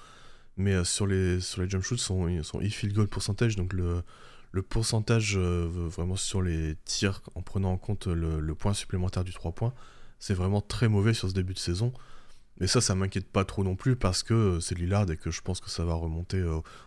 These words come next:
au fur et à mesure. Mais, euh, mais ouais, Lillard pour l'instant est assez peu efficace, mais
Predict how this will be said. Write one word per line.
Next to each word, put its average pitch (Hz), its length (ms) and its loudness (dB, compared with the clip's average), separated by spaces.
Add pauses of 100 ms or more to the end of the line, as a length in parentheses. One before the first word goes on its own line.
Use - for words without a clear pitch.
au 85 60 -2
fur 98 240 -4
et - 20 2
à 90 80 2
mesure. 113 360 0 (680)
Mais, 92 280 0
euh, 80 520 0
mais 90 160 0
ouais, 123 120 4
Lillard 101 360 2
pour - 160 -4
l'instant 101 200 0
est 82 140 2
assez 82 240 -2
peu 104 220 0
efficace, - 640 -2 (100)
mais 107 360 0